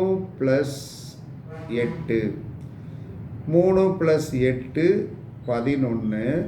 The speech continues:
இன்ட்டு ரெண்டு இருபத்தி ரெண்டு. இருபத்தி ரெண்டுடைய கூட்டுத்தொகை நாலு. ஓகேவா? அப்ப மூணு பதினொன்னு ஆயிரத்தி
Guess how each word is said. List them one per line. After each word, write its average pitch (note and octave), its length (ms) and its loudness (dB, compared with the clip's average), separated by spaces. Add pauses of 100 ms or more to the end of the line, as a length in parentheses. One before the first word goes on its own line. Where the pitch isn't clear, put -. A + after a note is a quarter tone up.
(640)
இன்ட்டு E3 420 4 (260)
ரெண்டு A#2+ 460 0 (840)
இருபத்தி C#3+ 540 2 (160)
ரெண்டு. G#2+ 440 -2 (880)
இருபத்தி D#3+ 480 4 (100)
ரெண்டுடைய A2+ 600 0 (180)
கூட்டுத்தொகை A#2 580 -4 (180)
நாலு. G2+ 480 -6 (1200)
ஓகேவா? A#2 380 -2 (1600)
அப்ப A2+ 200 -4 (880)
மூணு F#3+ 320 2 (220)
பதினொன்னு F3+ 440 4 (180)
ஆயிரத்தி E3+ 400 4